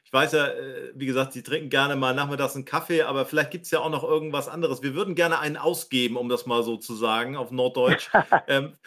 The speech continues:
Speaker 1: wenn, wenn wir Ihnen was ausgeben dürfen, Ihnen und Ihrer Frau, was, was würden Sie sich wünschen?
Speaker 2: Was, wenn wir einen aus-, wenn er einen ausgeben kann für
Speaker 1: Ja.
Speaker 2: uns, was würden wir uns wünschen?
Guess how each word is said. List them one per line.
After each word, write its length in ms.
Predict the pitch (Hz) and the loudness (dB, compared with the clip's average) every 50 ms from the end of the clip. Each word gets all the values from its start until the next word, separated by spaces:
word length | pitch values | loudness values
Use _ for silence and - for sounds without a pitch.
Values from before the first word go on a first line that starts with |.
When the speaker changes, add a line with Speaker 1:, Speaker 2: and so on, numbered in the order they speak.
| - - | -12 -4
Speaker 1:
wenn, 260 | - 143 151 151 208 160 | 0 0 2 2 4 4
wenn 140 | 160 180 | 4 4
wir 80 | 180 185 | 4 0
Ihnen 160 | 196 202 180 | 0 0 0
was 140 | 180 160 - | 0 0 0
ausgeben 500 | - 180 190 202 - - - 165 156 151 143 | 0 0 0 0 -2 -4 -2 -2 -2 0 0
dürfen, 260 | 143 139 131 139 147 | 0 0 0 0 -4
Ihnen 220 | - 180 202 190 | -6 -6 -4 -2
und 120 | 180 180 180 | -2 -2 0
Ihrer 200 | 175 160 151 139 | 2 2 2 0
Frau, 380 | - - - 151 147 143 131 | 0 0 2 2 4 4 2
was, 340 | - 180 - - - - - - | 2 0 0 0 -6 -10 -6 0
was 340 | 165 170 165 - - _ _ - | 0 0 0 0 -12 _ _ -14
würden 260 | 147 147 165 185 175 | -6 0 0 0 2
Sie 80 | 160 170 | 2 0
sich 120 | 147 131 139 | 0 2 2
wünschen? 420 | 170 180 165 135 139 110 92 - _ _ _ _ _ _ _ _ _ _ _ _ _ _ _ _ _ _ _ _ - | 2 2 2 -2 -4 -6 -6 -8 _ _ _ _ _ _ _ _ _ _ _ _ _ _ _ _ _ _ _ _ 6
Speaker 2:
Was, 140 | - 180 - - - - - 320 | 6 6 6 4 -10 -16 -16 -14
wenn 460 | 269 226 208 208 196 196 208 208 196 | -10 -6 0 6 6 8 8 8 6
wir 200 | 185 214 208 196 | 8 8 10 10
einen 200 | 190 185 190 190 | 10 10 8 8
aus-, 340 | - - 208 220 220 220 226 | 8 8 8 8 8 6 6
wenn 160 | 214 208 190 | 6 8 10
er 140 | 190 185 170 180 | 10 10 10 10
einen 160 | 185 185 214 | 8 8 8
ausgeben 640 | - 214 220 202 - - - 202 190 175 160 160 - | 6 6 6 6 4 4 6 8 8 8 4 2 0
kann 240 | 151 151 156 160 143 | 4 4 4 4 4
für 140 | 131 156 165 | 4 4 6
Speaker 1:
Ja. 140 | 143 139 | 6 6
Speaker 2:
uns, 140 | 120 127 131 - | 2 0 0 4
was 160 | - 165 160 | 4 4 4
würden 300 | 156 175 185 190 190 180 | 6 6 6 6 6 4
wir 100 | 170 175 | 4 6
uns 180 | 170 165 165 151 | 6 4 4 2
wünschen? 400 | 156 151 147 139 127 127 117 | 0 2 2 0 -2 -10 -18